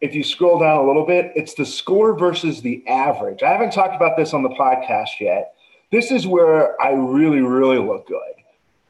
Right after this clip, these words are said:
So the, what I did was I went and looked at the average score. You know, you add up all scores, divide by the number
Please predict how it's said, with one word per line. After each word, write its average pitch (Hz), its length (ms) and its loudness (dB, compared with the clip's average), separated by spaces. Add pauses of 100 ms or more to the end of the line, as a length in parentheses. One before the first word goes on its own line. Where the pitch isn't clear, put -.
So 135 560 2 (200)
the, 165 380 0 (140)
what 170 160 2
I 175 60 4
did 220 200 2
was 190 220 2
I 175 60 6
went 190 240 2
and 185 80 -2
looked 185 200 0
at 175 80 0
the 147 220 -4
average 180 460 0
score. 156 260 0
You 143 80 -2
know, 139 60 0
you 131 100 2
add 131 100 6
up 135 120 2
all 139 120 2
scores, 123 280 -4
divide 117 240 -2
by 117 100 0
the 113 80 -2
number 113 320 -4